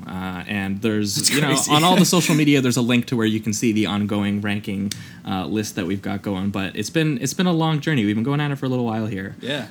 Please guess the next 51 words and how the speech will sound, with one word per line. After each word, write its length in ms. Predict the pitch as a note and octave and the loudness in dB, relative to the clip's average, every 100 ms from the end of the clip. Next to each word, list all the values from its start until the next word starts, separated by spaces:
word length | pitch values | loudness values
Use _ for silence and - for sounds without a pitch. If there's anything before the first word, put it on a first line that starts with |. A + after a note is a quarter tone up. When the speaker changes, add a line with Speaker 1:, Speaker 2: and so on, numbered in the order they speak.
| - | -4
Speaker 1:
Um, 300 | G2+ G#2 A2 | 0 0 2
uh, 200 | B2+ B2 | 2 2
Patreon 340 | A#2 A3 A#3 | 4 6 6
subscribers, 520 | D#3 - D#3 C#3 A#2+ - | 4 2 0 0 -2 -2
you 100 | F#3+ | -2
guys 160 | E3+ E3 | -2 -4
also 300 | F#3 G3+ F3+ | -2 0 2
get 160 | D#3+ | 0
an 60 | D3 | 0
on-air 340 | D3 D3 C#3 | -2 0 0
shout-out 300 | - C3 B2+ | 0 2 2
and 120 | A#2 | 2
two 120 | G#2+ B2+ | 2 2
bonus 280 | A#2 A2 | 2 0
episodes 440 | A2+ - A2+ G#2 - - | -2 -4 -2 -2 -4 -4
every 480 | B2+ B2 A#2+ A#2+ A2+ - - - | -4 0 2 2 0 -6 -20 -18
single 640 | - - G#2+ G#2 G#2 G2+ G#2 - - | -6 -2 0 0 0 -2 -6 -12 -4
month, 420 | A#2 C#3+ C#3+ - | 0 0 -2 -8
which 120 | - | -6
we've 120 | G#2+ | -4
been 140 | G2 G2 | -4 -4
doing 340 | G2+ G2+ G2+ | -2 -2 -2
for 520 | G#2 - G2+ G2 F#2+ E2 | -6 -8 -6 -4 -6 -4
many 260 | C3 E3+ | 0 2
months 280 | C#3 A#2+ - | 4 2 2
now. 220 | A2 G#2 | -2 -2
So 160 | G#2+ G#2+ | -2 -4
there's, 280 | G2+ G2 F#2+ | -4 -6 -8
like, 160 | F#2+ | -8
something 240 | - A#3+ C3 | -8 -6 -6
like 220 | G2+ - | -8 -12
twelve 360 | - G#2+ A#2 G#2+ | -8 -4 -2 -4
or 60 | |
thirteen 560 | G2+ A2+ A2 - A2+ A2+ | -4 -4 -4 -4 0 0
bonus 300 | G#2+ A#2 A2+ | 0 0 0
episodes 400 | A2 - A#2 A2 | -4 -4 -2 -2
just 160 | A#2 - | -2 -2
sitting 160 | G#2+ | 0
in 60 | G#2+ | -2
the 60 | G2+ | -2
back 180 | G2+ - | -4 -4
catalog. 360 | G#2 G#2 G#2+ | -4 -2 -2
So 40 | - | 0
if 60 | |
you 40 | A#2+ | 0
haven't 140 | C#3 | 2
Speaker 2:
Yeah. 20 | C3 | 2
Speaker 1:
made 120 | A#2+ | 0
the 60 | |
jump 220 | G#2+ A2+ A2 | 0 0 0
yet 220 | A2 | -4